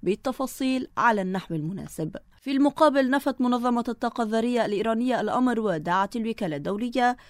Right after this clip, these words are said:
إلى الحياد. أبلغت دولة الإمارات مجلس الأمن الدولي أنها لن تدعو إلى التصويت على مشروع قرار يطالب إسرائيل بوقف فوري وكامل لكل الأنشطة الاستيطانية في الأراضي الفلسطينية،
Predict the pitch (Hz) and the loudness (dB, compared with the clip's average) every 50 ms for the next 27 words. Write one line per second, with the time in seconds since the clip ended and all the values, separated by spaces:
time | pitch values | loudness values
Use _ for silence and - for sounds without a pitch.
0 | - - _ - - 339 254 180 - - - - 147 139 - - - - - - | -20 -20 _ -2 0 2 2 2 -2 -6 -8 -8 -6 -6 -6 -6 -10 -12 -14 -16
1 | - - - - - - - - - - - - 285 311 311 294 302 285 254 330 | -20 -20 -20 -20 -20 -20 -20 -20 -10 -2 0 2 4 4 4 4 4 4 4 4
2 | 370 370 359 339 - - - 262 262 262 262 269 269 - 269 262 247 262 254 233 | 2 2 2 0 0 -2 0 2 2 2 2 2 0 0 0 -2 0 0 -2 -2
3 | - 262 233 233 - - 233 240 240 240 233 208 233 220 190 160 147 - 135 180 | -2 -4 -2 -2 -2 -2 0 0 0 0 0 0 -2 -2 -2 -2 -2 -2 -2 -2
4 | 185 180 180 180 170 165 170 214 233 233 247 226 226 226 220 226 226 220 - 214 | -2 -2 -2 -2 -2 -2 -2 -4 -4 -6 -6 -4 -2 -2 0 0 0 0 0 -2
5 | 214 214 208 - 220 208 - - 226 226 220 220 208 202 208 202 202 196 - - | -2 -4 -4 -6 -8 -12 -10 -6 -6 -6 -4 -2 -2 -2 -2 -2 -4 -4 -6 -2
6 | 226 214 208 202 - - 208 196 208 214 226 247 269 285 254 202 165 160 - 190 | 0 0 0 0 -2 -2 -2 0 0 0 0 0 0 -2 -2 -4 -4 -4 -4 -6
7 | 190 196 196 185 185 - - - - - 190 185 202 247 247 208 185 165 160 - | -4 -4 -4 -4 -4 -6 -8 -10 -8 -6 -4 -4 -2 -4 -2 -2 -2 -2 -2 -4
8 | - - - 214 214 208 202 - 170 156 165 175 208 220 233 208 190 165 131 143 | -6 -8 -6 -4 -4 -4 -4 -4 -6 -4 -4 -4 -2 -2 -2 -2 -2 -4 -6 -8
9 | - - 208 214 226 226 214 214 202 202 190 170 156 - - 247 240 208 175 160 | -6 -4 -2 -2 0 0 0 0 0 -2 -2 -4 -6 -6 -4 -4 -2 -2 -2 -2
10 | - 160 165 165 - 240 233 - 180 - 170 156 - - 226 - - - - - | -2 -4 -4 -4 -4 -6 -6 -6 -8 -8 -8 -10 -8 -8 -10 -10 -10 -14 -14 -10
11 | - 170 170 208 247 247 214 180 - - - - - 165 196 214 233 233 208 - | -8 -6 -2 -2 0 0 -2 -4 -4 -6 -6 -6 -4 -4 -4 -4 -4 -6 -8 -8
12 | - - 139 156 - - - 220 262 269 185 160 127 127 156 | -10 -10 -10 -12 -12 -6 -4 -2 0 0 0 -2 -4 -4 -4